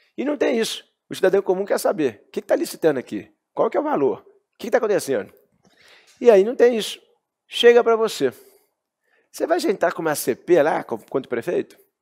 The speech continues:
Porque, olha só, se você entra com uma A C P, tudo bem. O juiz vai determinar, vai fazer com que ele faça, coloque. Mas, pessoal,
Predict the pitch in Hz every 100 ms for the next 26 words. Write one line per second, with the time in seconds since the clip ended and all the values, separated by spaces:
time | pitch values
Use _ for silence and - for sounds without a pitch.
0 | _ _ _ _ _ _ _ _ _ 226
1 | 285 320 - 127 143 - - 370 165 139
2 | 113 - 165 - - 160 151 101 - _
3 | 107 107 131 113 95 87 95 113 127 123
4 | 120 87 - 92 98 120 107 90 - 92
5 | 95 113 104 - - 101 113 - - -
6 | _ - 185 - 156 - _